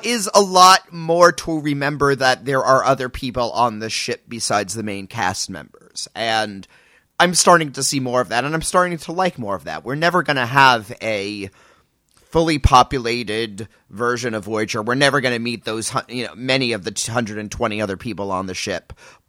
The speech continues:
This is not going to be a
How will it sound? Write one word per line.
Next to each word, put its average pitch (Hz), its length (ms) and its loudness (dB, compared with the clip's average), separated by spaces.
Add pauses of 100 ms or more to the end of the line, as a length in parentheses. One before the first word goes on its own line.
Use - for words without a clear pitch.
(240)
This 131 180 0
is 120 160 -2
not 117 340 2
going 110 300 -6
to 113 140 -8
be 107 320 -12
a 104 440 -6